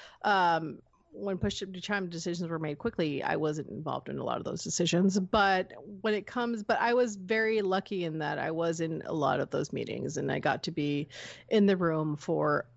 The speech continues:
the big, the bigger decisions, and I got to meet the directors and the writers and, and give notes and, and of all that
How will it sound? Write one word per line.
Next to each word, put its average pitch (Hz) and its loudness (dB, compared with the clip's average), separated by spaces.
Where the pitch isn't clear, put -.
the 175 -2
big, 165 -2
the 170 2
bigger 147 4
decisions, 143 -4
and 143 0
I 147 0
got - -2
to 147 -2
meet 156 -4
the 170 -2
directors 196 2
and 156 -4
the 160 0
writers 170 2
and, 147 -4
and 165 -4
give 160 0
notes 165 -2
and, 156 0
and 156 0
of 151 0
all 147 4
that 139 0